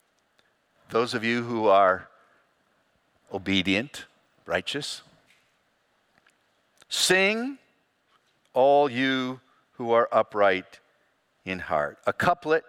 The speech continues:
verse eleven, saying the same thing in two different lines, two different ways. But the point is celebration. "Those who don't know the Lord," verse ten, "many are the woes of the wicked."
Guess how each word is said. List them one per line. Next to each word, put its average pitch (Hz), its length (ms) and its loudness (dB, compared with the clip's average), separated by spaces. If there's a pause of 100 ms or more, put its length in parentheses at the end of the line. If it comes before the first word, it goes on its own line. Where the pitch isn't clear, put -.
verse 113 320 -4
eleven, 117 480 0
saying 104 300 -4
the 92 80 -8
same 107 320 -4
thing 101 260 -6
in 85 160 -12
two 101 160 -12
different 87 340 -10
lines, 85 500 -4 (120)
two - 140 -14
different 80 280 -14
ways. - 720 -10 (960)
But 117 140 2
the - 80 -6
point 127 440 -2
is 104 440 0 (100)
celebration. 80 920 -4 (1200)
"Those 208 300 2
who 233 100 -2
don't 185 240 2
know 202 180 4
the 175 120 0
Lord," 113 320 2
verse 110 240 0
ten, 120 420 0
"many 135 240 2
are 127 60 2
the 117 100 0
woes 127 380 0
of 98 80 -6
the 85 80 -10
wicked." 95 540 -2